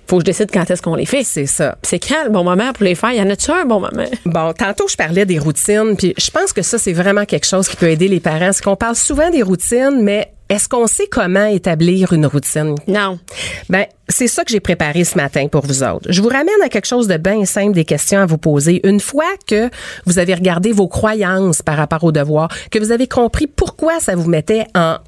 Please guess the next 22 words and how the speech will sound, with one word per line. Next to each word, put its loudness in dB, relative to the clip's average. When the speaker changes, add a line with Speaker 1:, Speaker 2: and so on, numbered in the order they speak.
Speaker 2:
Moses, 4
Speaker 1:
Ouais. 0
Speaker 2:
parce -4
que -2
toi, 0
tu -6
vas 0
dire 0
d'autres -2
choses, 0
là, 2
que -2
moi, 0
je -2
Speaker 1:
Tabarnak. -2
Speaker 2:
m'autorise 0
pas. -4
Speaker 1:
<laughs> -2
Speaker 2:
Mais 0
c'est 0
ça. 0
Fait, -4